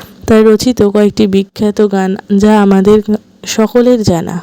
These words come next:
"সব লোকে কয় লালন কি জাত সংসারে, মিলন হবে কত দিনে, খাঁচার ভিতর অচিন পাখি কেমনে আসে যায়।"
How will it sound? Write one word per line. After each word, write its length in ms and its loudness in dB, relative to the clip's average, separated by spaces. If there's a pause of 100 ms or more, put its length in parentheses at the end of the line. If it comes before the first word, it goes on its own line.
(760)
"সব 380 0
লোকে 420 2
কয় 300 2
লালন 540 2
কি 180 -2
জাত 300 -2
সংসারে, 840 -2 (840)
মিলন 400 4
হবে 440 -2
কত 240 -2
দিনে, 520 2 (560)
খাঁচার 640 -2
ভিতর 420 0
অচিন 480 0
পাখি 380 -4
কেমনে 580 0
আসে 340 -4
যায়।" 300 -4